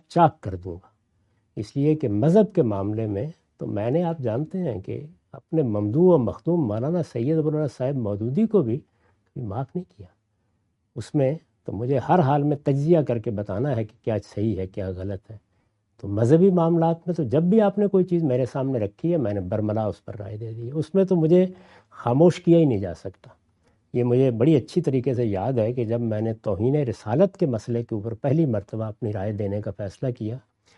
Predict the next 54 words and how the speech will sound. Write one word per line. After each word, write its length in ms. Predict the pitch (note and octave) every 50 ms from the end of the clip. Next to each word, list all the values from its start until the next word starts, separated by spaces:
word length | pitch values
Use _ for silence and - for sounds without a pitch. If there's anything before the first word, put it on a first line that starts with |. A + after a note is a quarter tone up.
| _ _ _ _ _ -
تو 60 | A#2
میرے 240 | A2 A#2 B2+ C#3 D3+
ایک 240 | D3 C#3 C3+ - B2
نہایت 440 | G#2+ F#2+ G#2 C3 E3+ F#3 F#3 F#3 D3
عزیز 360 | A2 G#2 A#2+ D#3 D#3 B2 G#2+ G#2
دوست 340 | G#2 A2 G#2 - - -
نے 180 | G#2 G2+ D3 D#3 - _
توجہ 360 | - A#2 G#2+ A2 A2+ B2+ C#3 C3+
دلائی 260 | B2 A2 G#2 B2 C3+
کہ 140 | - D#3 D3+
کیا 180 | - - F#3
یہ 200 | F#3+ F#3 F#3 E3+
لازم 460 | C3 A2+ A2 G#2+ C3+ D#3 F3+ A#3 A#3+
تھا 180 | - - - F#3+ - - _ _ -
کہ 60 | D3+
اس 180 | D3+ C#3 - -
طرح 220 | - E3 E3 D#3+
اپنے 320 | D#3 - - _ - D#3 D3
آپ 220 | C3+ C#3 - _
کو 120 | - D#3+ D3+
بھی 140 | D3+ D#3
اور 80 | C#3 B2
دوسروں 360 | A2+ B2+ C3 A#2+ - E3 D#3+ D3
کو 80 | E3
بھی 60 | C#3
خطرے 280 | - - - - D#3+ D#3+
میں 140 | E3 E3 C#3+
ڈال 240 | C3 B2 B2+ B2+ B2+
دیا 160 | C3 B2+ A#2
جائے؟ 200 | A2+ A2+ A2+ B2+ _ _ _ _ _ _ _ _ _ _ _ _ _ _ -
تو 60 | C3
میں 140 | A#2 B2+ C#3+
نے 60 | E3+
ان 100 | F#3 F#3+
سے 140 | F#3+ G3+ G3
کہا 200 | - E3+ E3+ G3 F#3 -
کہ 60 | G3+
یہ 100 | F#3+ E3+
ہو 140 | B2+ G#2 G2
سکتا 360 | - - C#3 - _ - E3+
ہے 100 | E3+ D#3+
کہ 80 | D#3 C#3
آپ 200 | A#2+ A#2+ - -
کی 100 | - B2+
رائے 180 | A2 G#2+ A#2+
صحیح 360 | A#2+ - - C3+ D3+ E3 D3 A#2
ہو، 120 | G2 D3 - -
لیکن 240 | - A2+ G#2+ - A#2+
مجھے 260 | G#2+ G#2 B2 D3 F3
یہ 140 | F#3 F#3+ F#3
اندیشہ 380 | E3+ C3+ A2 A2+ G#2+ - - F#3 E3 -
تھا 160 | - G#2 B2
کہ 100 | C3 D#3
میں 180 | B2+ A2+ B2